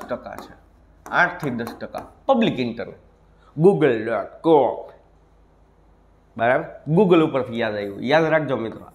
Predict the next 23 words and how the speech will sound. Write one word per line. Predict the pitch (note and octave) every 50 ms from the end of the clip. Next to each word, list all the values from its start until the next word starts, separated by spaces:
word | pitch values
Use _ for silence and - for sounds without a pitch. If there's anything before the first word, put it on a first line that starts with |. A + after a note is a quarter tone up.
| _ -
આ | - C3+ C#3 C#3 C3+
હું | C3 C3 C3 B2
તમને | A#2+ B2 B2+ B2 B2 A#2 A2+ - - _ _ - _ _ _ _ _
ઘણી | - C3 D3 E3 D3+ A#2
વાર | G2+ F#2+ F#2+ F#2+ - - - - _ _ _ _ _ _ _ _ _ _ _ - - _ _ _ _ _ _ - - _ B2
ઓલી | C3 C3+ B2+ B2 B2+ D3+
Instagram-માં | D#3+ D#3 - - C#3+ C3+ C#3 C#3 C#3 C3+ B2+ B2
રીલ | A#2+ C3 C#3+ C#3+ C#3+ D3
નથી | D#3 D3+
આવતી? | F3 F3 E3+ D3 A#2 - - _ _ _ - C3+
જી | C3+ C#3 D#3+ F3+ F#3 F#3 G#3 A3 B3 C#4+ D#4 D#4 A#4+ - - - - _ _ _ _ _ _ -
ઓ | F3+ F3+ F#3 F#3+ G3+ A3 B3 C4+ C4+ - - - - - - _ _ _ _ _ _ _
ઓ | D3+ F3 F3 F3+ F#3+ G#3 A#3+ C4+ C#4+ - - - - - - _ _ _ _ _ B2 B2
જી | A#2+ C#3+ F3 F3 F3+ F#3+ G3+ A3+ B3 C#4 D#4+ D#4 - - - _ _ _ _ _
એલ | F3 D#3+ D#3+ E3+ F3 F#3 G#3+ B3+ C#4 C#4+ D4 - - - - - _ _ _ _ -
ઈ. | D4+ D#4+ D#4 C#4+ B3+ F#3+ C#3 - - - _ _ _ _ _ - -
ગુલુ | C#3 D#3+ F#3 C#4 D#4 D#4+ D4
ગુલુ. | B3 - C#4+ C#4 C4+ C4+ C4+ C4+ C4+ C4 C4 C4 B3 A#3+ - _ _ _ _ _ _ _ _ _ _
તો | - C#3+ D#3+ A3 C#4+ C4+ - - - - _ _ _
આ, | - C3 C#3
આ, | C#3+ - - - D3 C#3 - D#3+
આ | D#3+
જે | D3 F3+ F3 F3+